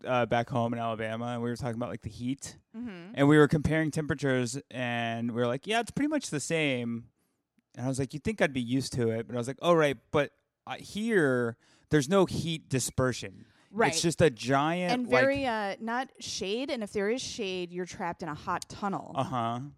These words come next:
Speaker 1: It's like, you know how, you know how they make, like, um, like, Dutch ovens or, like, you know, uh, like, cast iron, you know, things you can cook in, you know, uh, they, they make these cool, like,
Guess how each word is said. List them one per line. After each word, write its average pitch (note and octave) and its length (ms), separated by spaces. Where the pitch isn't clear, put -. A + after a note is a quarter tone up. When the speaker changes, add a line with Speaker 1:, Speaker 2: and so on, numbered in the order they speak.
Speaker 1:
It's F#3 160
like, B3 140
you A#3+ 80
know C4+ 120
how, C4+ 400
you E3+ 160
know G3 80
how G3+ 140
they D#3 220
make, C#3+ 240
like, C3 260
um, A2+ 380
like, A2+ 200
Dutch C#3 240
ovens B2 600
or, B2 180
like, A2 420
you C3+ 100
know, A2+ 240
uh, A2 300
like, A2+ 160
cast A#2 340
iron, A2+ 560
you B2 100
know, G#2+ 260
things A#2+ 280
you A#2+ 60
can A2+ 160
cook C3+ 280
in, A#2 480
you D3+ 100
know, A2+ 340
uh, A2 560
they, B2 160
they B2 200
make B2 140
these A#2+ 180
cool, A#2+ 240
like, A2+ 120